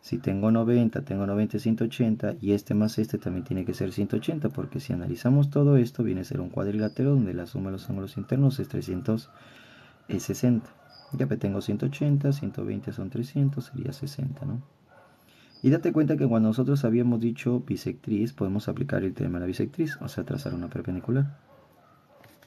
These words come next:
¿Listo? Acá también podemos trazar una perpendicular. ¿Por qué? Porque en este caso tengo sesenta, sesenta, pues, ¿no? Y estos dos triángulos por el teorema de la bisectriz tienen que ser iguales o congruentes, mejor dicho, ¿no?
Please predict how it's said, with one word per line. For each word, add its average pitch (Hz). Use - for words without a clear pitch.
¿Listo? 135
Acá 101
también 101
podemos 98
trazar 95
una 92
perpendicular. 113
¿Por 120
qué? 165
Porque 110
en 113
este 123
caso 123
tengo 113
sesenta, -
sesenta, 139
pues, 98
¿no? 127
Y 113
estos 117
dos 113
triángulos 120
por 104
el 98
teorema 101
de 101
la 101
bisectriz 117
tienen 101
que 90
ser -
iguales 92
o -
congruentes, 95
mejor 92
dicho, 143
¿no? -